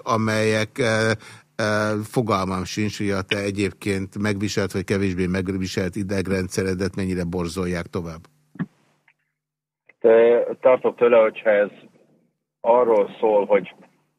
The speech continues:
Speaker 2: az iparűzési adó egy az egybe folyjon be a, az államhoz, és majd az állam eldönti, hogy mire ad vissza az önkormányzatoknak. Egyébként a dedikáltan önkormányzati adóból, ö,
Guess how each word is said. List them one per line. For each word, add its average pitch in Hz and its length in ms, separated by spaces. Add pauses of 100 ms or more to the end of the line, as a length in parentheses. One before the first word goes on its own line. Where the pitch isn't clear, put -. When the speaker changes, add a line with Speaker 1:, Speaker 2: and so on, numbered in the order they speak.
(100)
Speaker 2:
az 107 140
iparűzési 117 640
adó 107 200
egy 120 180
az 104 100
egybe 107 360
folyjon 104 360
be 98 100
a, 92 360
az 92 300
államhoz, 98 460
és 92 140
majd 95 160
az 95 120
állam 110 280
eldönti, 95 540
hogy 90 200 (540)
mire 113 280
ad 104 160
vissza 104 320
az 90 100
önkormányzatoknak. 98 920
Egyébként 101 400
a 104 160 (260)
dedikáltan 110 680
önkormányzati 98 800
adóból, 92 760
ö, 92 380